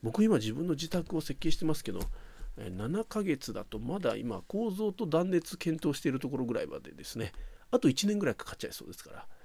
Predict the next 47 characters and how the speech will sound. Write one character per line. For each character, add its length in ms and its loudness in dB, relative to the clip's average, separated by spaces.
富 260 -4
本 300 -6
の 140 0
家 180 2
は 100 -2
早 300 -4
く 120 -4
に 120 0
で 80 -2
き 80 -6
た 140 -6
ん 60 -6
だ 100 -4
な 240 -6
っ 40 -4
て 240 -4
い 100 4
う 20 2
ふ 160 6
う 120 8
に 80 6
も 220 2
思 240 4
い 40 -2
ま 100 -6
す。 220 -8
で、 80 -4
そ 140 6
の 140 8
家 180 10
だ 100 4
と 140 -8
思 100 -4
い 40 -6
ま 100 -8
す 80 -12
け 80 -10
ど 80 -4
ね。 100 -2
そ 100 -8
の 120 4
家 380 4
が 320 2
今 220 2
は、 260 0
う 60 -8
ん、 280 -6